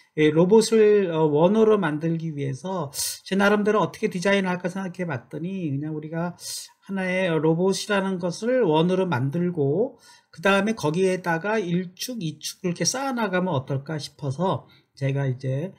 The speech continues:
어, 하이라키 창이라는 것은 여러분, 어, 예상해서 알다시피 하나의 계층 구조를 갖게 됩니다. 오브젝트가 오브젝트의 계층 구조를 갖게 되는데 그거의 의미보다, 의미부터, 어, 살펴보도록 하겠습니다.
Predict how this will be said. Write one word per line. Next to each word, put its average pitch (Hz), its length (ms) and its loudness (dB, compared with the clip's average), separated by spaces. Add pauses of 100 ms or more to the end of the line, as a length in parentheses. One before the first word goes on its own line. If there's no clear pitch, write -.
(300)
어, 131 160 -4
하이라키 208 540 0
창이라는 170 520 -4
것은 143 240 -6
여러분, 143 600 -4
어, 131 140 -4
예상해서 160 600 -2
알다시피 147 840 -6 (260)
하나의 214 200 2
계층 208 440 4
구조를 214 280 2
갖게 135 220 -8
됩니다. 123 320 -6
오브젝트가 151 840 -10
오브젝트의 139 560 -10
계층 135 320 -8
구조를 165 260 -8
갖게 131 280 -10
되는데 127 640 -10 (400)
그거의 180 480 2
의미보다, 170 600 0 (300)
의미부터, 170 760 -2
어, 143 200 -4
살펴보도록 147 640 -8
하겠습니다. 127 680 -10